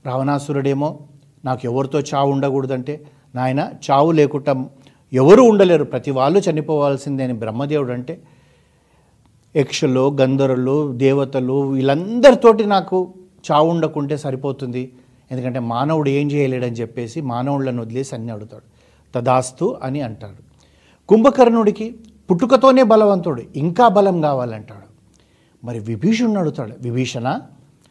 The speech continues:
నువ్వు కూడా తపస్సు చేసినావు కదా నాయన, నీకేం కావాలంటే?" అతను ఒక మాట అంటాడు, "ఎలాంటి క్లిష్ట పరిస్థితుల్లో కూడా నేను ధర్మాన్ని దాటకుండా నా, నా బుద్ధి అలా పెట్టండి" అంటాడు. అనేటప్పటికీ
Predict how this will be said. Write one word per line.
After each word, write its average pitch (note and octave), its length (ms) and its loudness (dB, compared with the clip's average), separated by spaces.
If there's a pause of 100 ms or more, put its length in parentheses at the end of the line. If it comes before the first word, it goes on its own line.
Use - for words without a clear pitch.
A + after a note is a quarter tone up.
(300)
నువ్వు D3+ 140 6
కూడా C#4 140 8
తపస్సు A3 420 4
చేసినావు G3 320 2
కదా C#3 140 -2
నాయన, A#2+ 400 -6 (400)
నీకేం D#3 580 0
కావాలంటే?" C#3 600 -2 (560)
అతను B2 200 -6
ఒక B2+ 120 -8
మాట A#2+ 300 -6
అంటాడు, C3 280 -10 (580)
"ఎలాంటి C4 380 4
క్లిష్ట B3+ 340 0
పరిస్థితుల్లో F#3+ 720 2
కూడా C#3+ 300 -2 (880)
నేను D#3+ 220 0
ధర్మాన్ని E3 480 0
దాటకుండా D#3+ 580 0
నా, D3 300 -4 (280)
నా C#3 100 2
బుద్ధి C#3+ 340 2
అలా E3+ 180 6
పెట్టండి" C#3+ 500 -6
అంటాడు. A2+ 400 -10 (840)
అనేటప్పటికీ C#3 800 -6